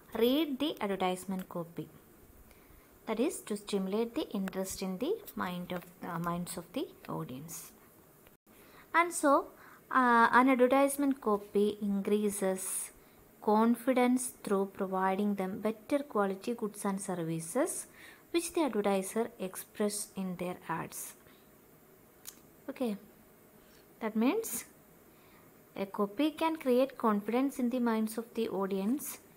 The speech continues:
Uh, uh, they should have a feeling that, uh, they are provided with, with the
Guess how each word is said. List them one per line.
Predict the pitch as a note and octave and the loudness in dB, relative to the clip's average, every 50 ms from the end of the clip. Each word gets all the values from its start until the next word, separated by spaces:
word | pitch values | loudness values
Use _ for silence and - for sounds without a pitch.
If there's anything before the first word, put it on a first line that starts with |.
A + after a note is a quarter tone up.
| - - - - - - - | -20 -20 -20 -20 -16 -8 -4
Uh, | F#3 F3+ F3+ F3 F3 F3 D#3+ - - - - - - - - - - - - - - | -2 0 0 0 0 -2 -4 -6 -10 -18 -20 -20 -20 -20 -20 -20 -20 -20 -14 -8 -6
uh, | G3 F#3+ - - - | -6 -6 -6 -6 -2
they | F#3+ G#3 G3+ | 0 0 2
should | - B3 A#3+ | 2 2 4
have | B3 C4+ C4+ C#4+ | 6 6 6 6
a | D4+ | 6
feeling | D4+ D4+ - B3 A#3 A3+ A3+ A3 A3 A3 A3+ A#3 A3+ - - F#3+ G3 | 4 2 0 2 2 2 2 4 4 4 2 2 -2 -6 -10 -6 -2
that, | G3+ G3 F#3+ F#3+ - - F#3+ | 0 0 0 -2 -2 -2 -2
uh, | F3+ F3 E3+ - - - - - - - - - | -2 -2 -2 -6 -10 -16 -20 -20 -20 -20 -10 -4
they | G#3 G3 G3 | -2 0 0
are | G3 G3 | 0 0
provided | G3 - G3 F#3 F3+ F3+ F#3 F#3 F#3 A3+ A#3+ A#3 A#3 A3 | 0 0 0 2 4 4 4 4 4 2 0 0 0 0
with, | A3 A3 - - - - F#3+ | -2 -2 -4 -6 -12 -6 -2
with | G#3 G3+ - - | -2 -2 0 -2
the | C4 | -4